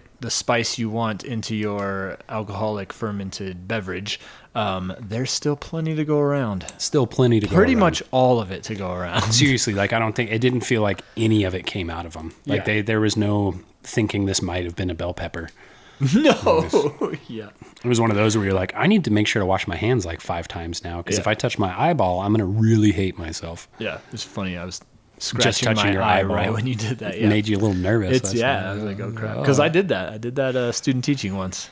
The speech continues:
Speaker 2: Oh, yeah?
Speaker 1: A student, uh, dared me, had a habanero, and dared me, whatever. He's like, "Yeah, oh, Irvin, eat this." I was like, "Okay, cool." So I took, like, a, like, maybe, like, half the pepper, the habanero, like, a good bite, maybe a quarter, I
Speaker 2: Yeah,
Speaker 1: don't
Speaker 2: yeah.
Speaker 1: know.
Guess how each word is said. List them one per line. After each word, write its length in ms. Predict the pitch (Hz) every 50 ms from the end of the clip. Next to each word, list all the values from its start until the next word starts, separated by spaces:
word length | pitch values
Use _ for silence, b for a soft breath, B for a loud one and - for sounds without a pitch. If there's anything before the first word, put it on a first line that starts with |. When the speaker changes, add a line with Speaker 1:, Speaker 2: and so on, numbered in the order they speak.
| - -
Speaker 2:
Oh, 120 | 113 110
yeah? 200 | 104 98 101 127
Speaker 1:
A 60 | 123
student, 480 | - - - 131 120 117 117 113 95 82
uh, 320 | 104 104 104 101 98 95
dared 320 | 95 95 113 110 113 113 110
me, 220 | 107 101 101 98
had 240 | 90 - - 107 101
a 40 | 98
habanero, 680 | - - - 110 101 101 98 104 107 104 98 95 92 - B B B B B B B B -
and 520 | 98 95 95 92 92 92 92 - - 131
dared 280 | 104 - 87 82 82 85
me, 100 | 87 87
whatever. 320 | 92 95 95 92 90 90
He's 260 | 92 92 90 90 90 98
like, 240 | 87 87 90 -
"Yeah, 300 | 156 156 131 120 110 107 104 -
oh, 320 | 143 147 135 127 120 120
Irvin, 240 | 131 135 127 120 131
eat 160 | 147 143 139
this." 260 | - 107 92 87 - -
I 60 | 98
was 100 | 95 92
like, 180 | 98 90 87 - - - -
"Okay, 320 | 110 113 123 131 135 131 123
cool." 380 | 123 139 151 139 110 101 B B B B B B -
So 100 | - 120
I 60 | 110
took, 180 | - 120 110
like, 140 | 120 101 95
a, 100 | 98 92 - _ _ _ _ _ _
like, 160 | - 202 185 156
maybe, 260 | 147 147 127 110 101
like, 120 | 92 92
half 240 | - - 85 85 -
the 80 | - 92
pepper, 320 | - - 90 90 - 98 98
the 80 | 95
habanero, 460 | 90 98 92 92 87 85 87 90 95 101
like, 160 | 104 104 113
a 40 | 143
good 220 | 170 196 165 117
bite, 220 | 90 95 90 107 135
maybe 200 | 156 135 98 90
a 60 | 87
quarter, 400 | - - 98 92 87 - 82 87
I 40 | - 98
Speaker 2:
Yeah, 100 | 98 95
Speaker 1:
don't 80 | 87 85
Speaker 2:
yeah. 60 | 85
Speaker 1:
know. 120 | 87 90